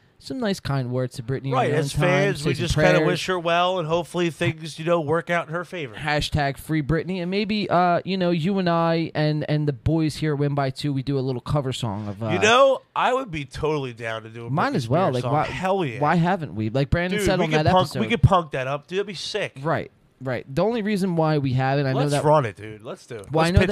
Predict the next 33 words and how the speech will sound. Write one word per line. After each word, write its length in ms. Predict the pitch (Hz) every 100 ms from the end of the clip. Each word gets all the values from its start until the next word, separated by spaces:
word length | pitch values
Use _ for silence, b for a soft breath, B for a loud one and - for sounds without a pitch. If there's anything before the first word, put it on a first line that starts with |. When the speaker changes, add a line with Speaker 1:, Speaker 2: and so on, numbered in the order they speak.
| 190
Speaker 1:
that 20 |
Speaker 2:
let's 160 | 220
pitch 240 | - 190 -
to 100 | 135
the 80 | 110
band. 240 | 107 98 -
I 100 | 135
like 220 | 117 -
that. 160 | - -
Speaker 1:
I 100 | 165
know 160 | 196
the 80 | 190
one, 340 | 151 160 180 175
uh, 300 | 135 139 127
band, 340 | 139 135 127 -
Our 200 | 135 131
Last 300 | 131 120 139
Night, 220 | 135 120
if 120 | -
you 60 | 127
guys 240 | 131 117
are 60 | 123
familiar 420 | 127 127 127 123
with. 380 | 127 127 - -
Speaker 2:
Uh, 200 | 156 156
yeah, 240 | 151 220 185
I 80 | 165
actually 280 | 175 175
saw 260 | 151 185 175
them 160 | 180 165
with, 240 | 160 -
uh, 180 | 147 139
Hailstorm. 540 | 160 214 - 131 90